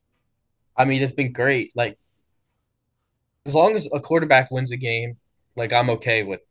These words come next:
kinda how he plays. Like, yeah, he doesn't have, like, twelve passing touchdowns,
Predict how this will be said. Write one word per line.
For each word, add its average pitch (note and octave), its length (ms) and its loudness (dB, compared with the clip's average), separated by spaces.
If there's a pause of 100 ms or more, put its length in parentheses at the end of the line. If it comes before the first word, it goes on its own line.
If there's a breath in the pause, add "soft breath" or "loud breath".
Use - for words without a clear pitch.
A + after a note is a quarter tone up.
(260)
kinda A2+ 220 -2
how A2 140 -2
he - 100 -12
plays. - 500 -10
Like, - 240 -10 (420)
yeah, A#2+ 140 0
he B2+ 100 0
doesn't A2+ 260 -2
have, A2 220 0
like, G2+ 220 -6 (220)
twelve A2+ 420 0
passing G#2+ 360 -2
touchdowns, A#2 680 -6